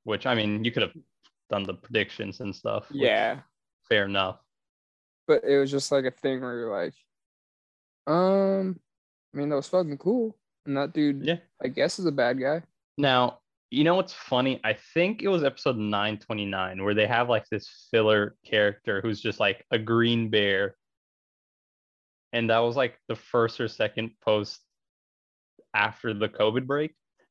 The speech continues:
Speaker 1: where I saw that episode. I'm like, n-, like, previous Wano stuff, like, looked nice, you know, like, most of it looked nice, but it, like, wasn't, like, hitting any, like, this is vastly different One Pi-,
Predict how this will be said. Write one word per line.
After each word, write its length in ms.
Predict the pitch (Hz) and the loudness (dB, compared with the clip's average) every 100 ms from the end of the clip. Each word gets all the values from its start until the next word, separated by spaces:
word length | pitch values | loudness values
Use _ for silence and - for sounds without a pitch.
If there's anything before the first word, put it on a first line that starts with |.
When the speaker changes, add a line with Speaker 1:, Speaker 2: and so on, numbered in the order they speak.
| - | -4
Speaker 1:
where 140 | 120 | 0
I 120 | 113 107 | 2 0
saw 280 | - 143 | 0 0
that 100 | 165 | 2
episode. 420 | 131 120 - 156 135 | 0 -2 -4 -4 -4
I'm 140 | 113 | -6
like, 220 | 107 101 _ _ _ _ _ _ | -6 -8 _ _ _ _ _ _
n-, 260 | 117 113 117 - | -12 -10 -10 -2
like, 360 | 127 120 120 _ _ | 2 4 2 _ _
previous 460 | - 220 214 233 - | 0 2 2 0 2
Wano 320 | 117 135 160 | 0 2 0
stuff, 280 | - 180 180 | 0 -2 0
like, 220 | 104 101 | -2 -2
looked 360 | 107 107 123 - | -4 0 0 0
nice, 520 | 185 208 285 - - _ _ _ | -4 -2 -4 -8 -20 _ _ _
you 100 | 147 | -2
know, 260 | 170 180 202 _ | 0 0 -2 _
like, 260 | 113 104 104 _ _ _ - | -2 -2 -2 _ _ _ -6
most 180 | 123 131 | -4 0
of 120 | 120 | -2
it 60 | 82 | 0
looked 300 | 107 113 151 | 0 0 0
nice, 320 | 151 175 - | 2 0 -2
but 140 | - 107 | -4 0
it, 40 | |
like, 300 | 110 110 - | 2 2 0
wasn't, 280 | 120 120 135 | 0 0 -2
like, 180 | 104 - | -4 -4
hitting 240 | 113 113 110 | -4 -2 -2
any, 160 | 107 | -2
like, 280 | 98 95 98 _ _ _ _ _ - | -4 -6 -10 _ _ _ _ _ -4
this 160 | 110 | 0
is 300 | 113 95 - - | 0 -2 -8 -2
vastly 460 | 104 113 - 127 | 0 0 0 0
different 280 | 127 - 127 | 0 -2 -2
One 100 | 123 | -2
Pi-, 180 | 123 | -4